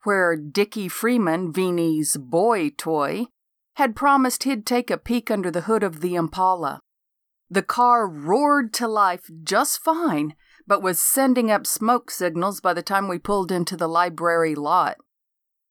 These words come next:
Normally, Veenie and I lugged around a Chilton manual. We fixed car problems ourselves,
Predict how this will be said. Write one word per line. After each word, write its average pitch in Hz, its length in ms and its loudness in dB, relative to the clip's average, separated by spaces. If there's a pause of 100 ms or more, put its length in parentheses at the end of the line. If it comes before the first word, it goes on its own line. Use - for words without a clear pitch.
(220)
Normally, 262 920 2
Veenie 247 480 4
and 190 180 0
I 170 220 2
lugged 202 400 0
around 175 320 0
a 170 80 -4
Chilton 202 600 -2
manual. 147 600 0 (480)
We 208 100 0
fixed - 380 -2
car 196 260 2
problems 156 580 -2
ourselves, - 760 -2